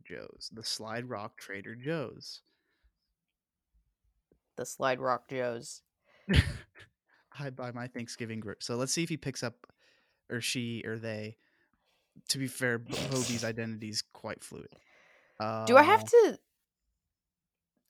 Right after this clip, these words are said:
Speaker 2: I do have to say really quick while we're
Speaker 1: Sure.
Speaker 2: asking this question and Poby's coming up with a response,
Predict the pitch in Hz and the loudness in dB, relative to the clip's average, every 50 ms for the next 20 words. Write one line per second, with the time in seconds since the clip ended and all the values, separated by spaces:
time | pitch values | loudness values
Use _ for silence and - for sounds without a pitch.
0 | _ - 190 220 220 262 294 277 277 262 247 - 220 190 - 185 170 160 165 170 | _ 6 6 8 8 6 6 8 8 6 6 4 -2 0 4 4 6 6 6 4
1 | 175 175 180 180 - - 175 147 160 - - 196 165 156 156 156 - 139 135 143 | 2 2 2 0 0 0 0 0 2 6 8 8 8 8 8 6 6 6 6 6
2 | - - 160 160 156 143 - - - 156 143 143 - - - 156 147 139 139 139 | 4 0 -2 0 0 -2 -4 -2 0 0 0 0 0 -4 -4 -4 -2 -2 -4 -6
3 | - - 151 143 139 143 139 - - 147 139 135 127 135 135 - 151 143 143 139 | -2 0 0 0 0 -2 -4 -4 -4 -2 -2 0 0 0 0 0 -2 -2 -2 -2
4 | 135 117 - - 127 120 131 143 160 - - | -2 -4 -2 0 0 2 2 0 0 -4 -8